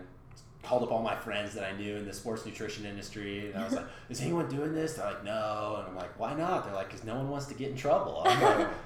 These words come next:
Speaker 1: like, well, that's stupid. I'll, let's,
Speaker 2: <laughs> Like, I'm
Speaker 1: let's
Speaker 2: trying to get
Speaker 1: do
Speaker 2: in
Speaker 1: it."
Speaker 2: trouble. <laughs>
Speaker 1: Yeah, I'm like, <laughs> you know, and it makes sense. You have these giant companies that, since hemp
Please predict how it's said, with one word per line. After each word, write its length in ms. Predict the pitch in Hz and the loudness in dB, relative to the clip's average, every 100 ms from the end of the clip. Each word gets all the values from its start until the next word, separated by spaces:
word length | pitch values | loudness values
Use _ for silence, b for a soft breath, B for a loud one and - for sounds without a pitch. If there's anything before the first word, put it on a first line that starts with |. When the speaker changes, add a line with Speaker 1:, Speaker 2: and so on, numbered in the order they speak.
| B 143 | B -4
Speaker 1:
like, 200 | 117 113 | 0 4
well, 100 | 143 | 4
that's 140 | - | 4
stupid. 520 | - 120 - 104 113 | -2 -4 -2 0 6
I'll, 320 | 110 320 262 | 8 8 8
let's, 180 | 277 - | 6 6
Speaker 2:
<laughs> 140 | 131 - | 2 6
Like, 0 | |
I'm 240 | - - | 8 10
Speaker 1:
let's 220 | 240 320 | 12 12
Speaker 2:
trying 140 | 339 254 | 12 10
to 80 | 180 | 10
get 60 | |
Speaker 1:
do 80 | 240 | 10
Speaker 2:
in 60 | 269 | 10
Speaker 1:
it." 240 | 240 269 | 8 8
Speaker 2:
trouble. 380 | 370 - 359 349 | 8 10 10 12
<laughs> 0 | |
Speaker 1:
Yeah, 380 | 208 214 165 151 | 12 12 12 12
I'm 80 | 156 | 12
like, 440 | 139 - 170 302 294 277 - | 8 6 6 6 4 0 -4
<laughs> 160 | - | 0
you 140 | 170 147 | 6 8
know, 280 | 139 143 180 | 10 10 8
and 220 | 175 175 180 | 4 4 2
it 100 | 190 | 2
makes 220 | 208 196 | 2 2
sense. 400 | 208 147 120 - | 2 2 2 0
You 80 | 127 | 2
have 300 | 127 123 113 | 4 4 0
these 400 | 107 101 101 - | -2 -2 -4 -6
giant 440 | - 104 110 101 | -2 0 -2 -4
companies 680 | - 101 95 92 87 87 - | -6 -6 -6 -6 -6 -8 -4
that, 240 | 90 85 | -2 -2
since 340 | - 131 127 - | -2 -4 -4 -6
hemp 260 | - 101 | -8 -8